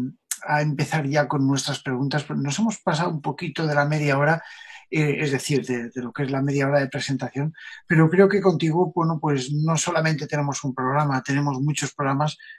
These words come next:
porque es indudable que eres una persona llena de historias y llena de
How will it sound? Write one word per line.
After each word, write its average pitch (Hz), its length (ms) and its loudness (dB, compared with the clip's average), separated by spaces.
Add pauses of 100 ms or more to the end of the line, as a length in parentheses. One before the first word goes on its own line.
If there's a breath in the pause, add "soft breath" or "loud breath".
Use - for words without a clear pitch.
(120)
porque 143 240 0
es 143 140 0
indudable 151 520 4
que 156 120 -4
eres 143 200 -2
una 147 160 -2
persona 151 540 -2
llena 160 580 2
de 147 540 2 (400 loud breath)
historias 170 680 2
y 139 120 0
llena 160 320 2
de 151 260 0